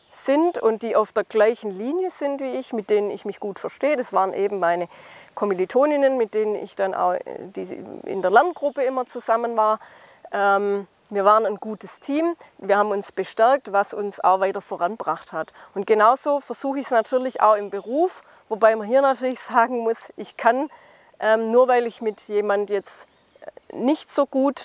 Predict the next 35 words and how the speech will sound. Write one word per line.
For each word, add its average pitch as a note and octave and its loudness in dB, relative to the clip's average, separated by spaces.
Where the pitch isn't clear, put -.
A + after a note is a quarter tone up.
zurechtkomme, A#3 0
kann A3 2
ich G#3+ -4
da G#3 4
nicht A#3+ -4
sagen, G#3 2
gut, A#3 -8
mit G#3 -6
dir G#3+ 2
habe G#3+ 2
ich - -14
nichts - -10
mehr F#3+ 0
zu - -12
tun, A3 -4
äh, F3 -2
es - -14
sind G#3+ 0
meine F#3+ 2
Kollegen G3+ 0
und G3 -2
Kolleginnen. G3 0
Also, F3+ 2
äh, G3 2
da F#3+ 4
muss A#3+ -2
ich C4+ -4
dann A3 4
einen G3+ -4
Weg G#3 0
finden, C#4 -2
wie A#3 -4
man A3 -2
zusammenarbeiten G#3 0
kann. B3 -2